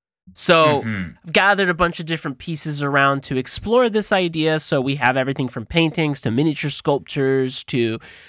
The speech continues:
Speaker 1: you know, digital illustrations and, and, uh, drawings as well. So all types of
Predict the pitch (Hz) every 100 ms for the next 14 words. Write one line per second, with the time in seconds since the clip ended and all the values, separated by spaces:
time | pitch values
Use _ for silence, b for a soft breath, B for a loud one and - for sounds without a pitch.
0 | B 139 127 117 185 175 185 180 170 165
1 | 156 - 160 147 - 151 143 139 135 131
2 | 123 123 - 117 117 117 113 110 113 123
3 | 127 123 120 117 117 110 107 110 101 92
4 | - - 151 160 160 139 147 127